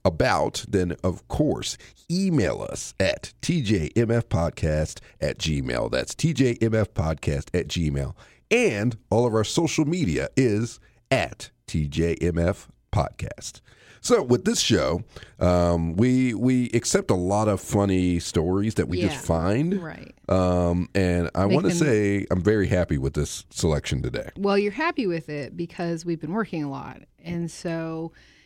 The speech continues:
Speaker 2: it falls into the theme that we desperately need to implement, which is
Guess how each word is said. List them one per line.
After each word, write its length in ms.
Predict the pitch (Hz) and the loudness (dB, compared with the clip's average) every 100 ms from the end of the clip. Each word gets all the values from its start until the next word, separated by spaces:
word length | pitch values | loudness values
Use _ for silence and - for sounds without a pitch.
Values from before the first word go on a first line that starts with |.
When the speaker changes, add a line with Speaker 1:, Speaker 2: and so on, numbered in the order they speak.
| _ - | _ -8
Speaker 2:
it 80 | |
falls 340 | 175 170 160 160 | -4 -2 -2 -2
into 280 | 156 - 151 | -4 -4 -10
the 80 | |
theme 400 | 151 - 165 156 | -8 -4 -2 -2
that 100 | 156 | -4
we 100 | 156 | -8
desperately 500 | 151 160 - 135 151 | -8 -8 -10 -12 -10
need 180 | 151 151 | -10 -10
to 100 | - | -12
implement, 540 | 233 247 185 160 151 151 | -8 -6 -4 -4 -4 -8
which 180 | 147 | -10
is 420 | 135 135 143 - | -8 -10 -12 -16